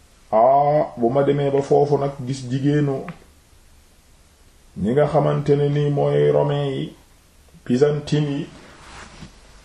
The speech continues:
ma daldi fitna, tàbbi ci fitna ndax manumaa muñ jigéen, kon nag bàyyi ma, jox ma digal rek ci ma toog. Waaw,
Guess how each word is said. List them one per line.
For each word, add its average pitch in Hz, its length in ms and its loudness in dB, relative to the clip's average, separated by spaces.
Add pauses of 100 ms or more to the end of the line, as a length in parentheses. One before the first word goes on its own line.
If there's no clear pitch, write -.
(240)
ma 120 160 2
daldi 135 600 0 (540)
fitna, 151 460 -2 (100)
tàbbi 135 340 -2
ci 139 60 -8
fitna 135 340 -6
ndax 131 240 -8
manumaa 135 380 -6
muñ 127 280 -14
jigéen, 127 300 -8 (1200)
kon 143 180 -4
nag - 240 -6
bàyyi 131 260 2
ma, 127 180 -8
jox 143 220 -4
ma 135 80 -2
digal 135 320 0
rek 156 220 -4
ci - 80 -4
ma 135 180 -2
toog. 127 200 -2 (1080)
Waaw, - 180 -2